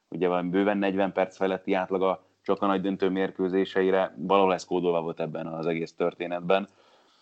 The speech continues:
Spoelstra sem tudta nagyon felrázni a játékosait, itt már ugye az első fél idő végén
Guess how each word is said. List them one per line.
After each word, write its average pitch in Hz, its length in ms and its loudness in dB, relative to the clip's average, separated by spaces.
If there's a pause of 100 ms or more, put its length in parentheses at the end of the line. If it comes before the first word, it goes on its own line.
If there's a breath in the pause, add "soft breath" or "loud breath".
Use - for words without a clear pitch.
(420 soft breath)
Spoelstra 135 480 4
sem 120 220 0
tudta 110 260 -2
nagyon 107 240 0
felrázni 101 640 4
a 101 60 -4
játékosait, 98 600 -4
itt 95 120 -10
már 95 180 -4
ugye 98 200 -2
az 98 140 -4
első 101 260 -4
fél 95 160 -6
idő 90 220 -6
végén 95 600 -2